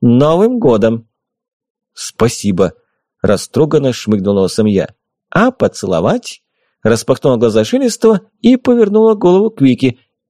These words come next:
Чисто по-братски в щёчку. Вика скрипнула зубами, а я не без удовольствия прикоснулся губами к бархатистой коже Елены. «Как орден получила», сообщила Соловьёва и Шелестова, поправила косынку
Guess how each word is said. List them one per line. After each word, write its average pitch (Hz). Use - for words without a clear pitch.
Чисто 285
по-братски 185
в 247
щёчку. -
Вика 104
скрипнула 98
зубами, 139
а 87
я 202
не 160
без 95
удовольствия 202
прикоснулся 143
губами 151
к 98
бархатистой 117
коже 101
Елены. 101
«Как -
орден 131
получила», 113
сообщила 175
Соловьёва 104
и -
Шелестова, 190
поправила 131
косынку 208